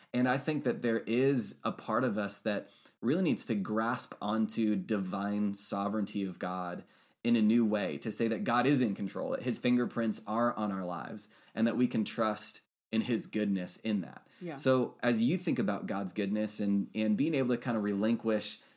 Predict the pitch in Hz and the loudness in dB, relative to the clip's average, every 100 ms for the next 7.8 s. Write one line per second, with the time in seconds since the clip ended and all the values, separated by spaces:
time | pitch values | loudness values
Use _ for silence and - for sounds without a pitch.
0 | - 117 107 104 98 - 101 104 98 101 | -4 -2 0 0 -2 -2 -2 0 -2 0
1 | 98 98 - - - _ 104 101 107 113 | 0 -2 -6 -20 -20 _ -4 -2 0 2
2 | 165 - - _ - 127 175 131 - 107 | 2 2 -4 _ -2 0 2 0 -2 -4
3 | 104 - 95 90 - - - - - - | -4 -4 -4 -4 -6 -6 -8 -10 -14 -18
4 | _ - 175 165 156 156 - - 170 170 | _ -12 -8 -6 -8 -14 -18 -12 -10 -8
5 | 151 151 147 139 - - 147 135 - 165 | -8 -4 -2 -4 -8 -6 -2 0 -2 -2
6 | 170 185 185 165 151 151 156 - - - | -2 -2 -2 -2 -4 -6 -10 -12 -12 -12
7 | - _ - 165 156 143 127 | -14 _ -12 -8 -8 -8 -10